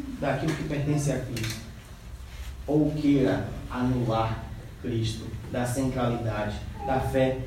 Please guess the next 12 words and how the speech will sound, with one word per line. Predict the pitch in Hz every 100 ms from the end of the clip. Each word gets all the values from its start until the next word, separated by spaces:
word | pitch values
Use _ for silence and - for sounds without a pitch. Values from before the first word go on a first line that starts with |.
| -
cristã | - - - 139 135 139 135 - - - - -
bíblica. | 147 180 - - - - - - - - - - - - -
O | 226
ponto | 208 247 269 208
aqui | -
que | 208
eu | 202
quero | 196 160
reafirmar | 165 - - - 170 202 208 160 151 156 156
com | 151
vocês, | 135 - - 156 139 - - - 139
irmãos, | 123 113 113 - -